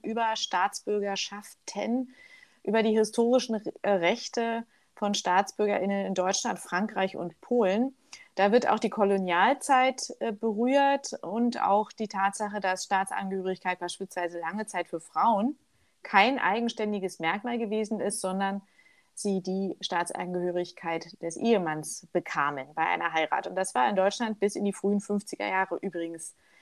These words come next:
der Fall. Also da ist also auch neben der sogenannten Abstammung ja ganz klar so eine politische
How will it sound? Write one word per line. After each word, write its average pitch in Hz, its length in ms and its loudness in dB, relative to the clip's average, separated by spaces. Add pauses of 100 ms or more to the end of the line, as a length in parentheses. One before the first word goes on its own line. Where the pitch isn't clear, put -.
(140)
der 180 140 6
Fall. 165 400 6
Also 170 240 0
da 180 180 2
ist 190 140 0
also 185 260 0
auch 175 200 -2
neben 208 260 0
der 190 120 2
sogenannten 175 520 -4
Abstammung 214 640 -4 (420)
ja 190 120 0
ganz 185 320 -2
klar 180 340 0
so 185 80 -2
eine 180 100 -2
politische 180 880 0